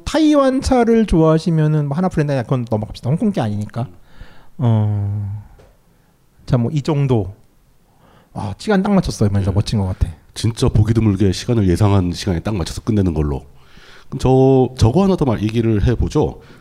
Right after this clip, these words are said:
Speaker 2: 앞으로는 뭐 할 건가?
Speaker 1: 뭐 할까요?
Speaker 2: 어, 그냥 얘기를 해버리죠. 그 아직 본인이 확답도 안 줬는데
Speaker 1: 네.
Speaker 2: 그 딴지, 딴지일보에서 사진을 많이 찍으시는 좌리님께서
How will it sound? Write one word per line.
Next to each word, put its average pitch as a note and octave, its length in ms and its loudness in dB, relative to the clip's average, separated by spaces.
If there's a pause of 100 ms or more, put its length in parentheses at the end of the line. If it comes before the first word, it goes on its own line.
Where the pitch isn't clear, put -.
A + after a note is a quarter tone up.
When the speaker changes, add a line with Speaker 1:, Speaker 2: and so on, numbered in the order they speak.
(120)
Speaker 2:
앞으로는 D#3 360 -2
뭐 G#2 120 0
할 G2 80 0
건가? D2+ 340 -6 (1500)
Speaker 1:
뭐 C3+ 140 2
할까요? C3 360 -4 (680)
Speaker 2:
어, G2+ 340 -6 (920)
그냥 D#3 140 0
얘기를 E3 260 2
해버리죠. G#2+ 600 0 (100)
그 A2 240 0 (400)
아직 D#3 280 -2
본인이 D3 380 4
확답도 - 460 0
안 A#2 100 2
줬는데 G#2 520 2 (340)
Speaker 1:
네. G#2 260 -2 (720)
Speaker 2:
그 F2 500 -4
딴지, D3+ 720 0
딴지일보에서 C3+ 760 2
사진을 D#3+ 360 0
많이 A#2 160 2
찍으시는 G#2 400 -4
좌리님께서 G2+ 880 -2